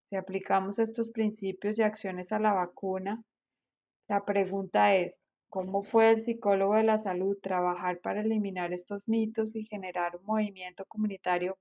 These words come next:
pro vacuna en su entorno inmediato, sea este su grupo familiar o de amigos? Espero tu respuesta en clase. Nos vemos en otro episodio de Psicología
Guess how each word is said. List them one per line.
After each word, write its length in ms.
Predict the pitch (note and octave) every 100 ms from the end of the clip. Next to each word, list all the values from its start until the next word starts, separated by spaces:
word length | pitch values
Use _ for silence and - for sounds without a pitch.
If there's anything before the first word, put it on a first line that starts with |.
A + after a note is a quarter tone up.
| _
pro 240 | A3 G#3+
vacuna 600 | F#3+ F3 - G3 G3+ G#3+ -
en 160 | G#3+
su 200 | G#3 G3+
entorno 440 | F#3 - F#3 F3 F#3
inmediato, 640 | G#3 G3 F3+ G3+ G#3+ D4+ _ _ _ _ _ _ _ _
sea 300 | G#3+ G3+ G3
este 280 | G3+ G#3+ A3
su 160 | A3+
grupo 320 | G3 F#3 F#3+
familiar 640 | G3 A3 G3+ F#3 F#3 F3+ -
o 120 | G3+
de 100 | G3+
amigos? 520 | F#3 G3 A3+ D4+ E4 _ _ _ _ - - _ -
Espero 500 | G3+ - G#3 A3 A#3+
tu 140 | B3
respuesta 720 | A3+ G#3 - F#3 F3+ - G3 -
en 160 | G3 F#3
clase. 440 | F#3 E3+ D3+ _ _ _ _ _ _ _
Nos 160 | G3+ F#3
vemos 380 | G#3 G#3 A3+ A#3
en 100 | G#3+
otro 240 | G3+ G3+
episodio 480 | G3+ G#3+ G#3 F#3 F#3
de 100 | G3
Psicología 840 | A3 A3 F#3+ F3 E3+ F3+ E3+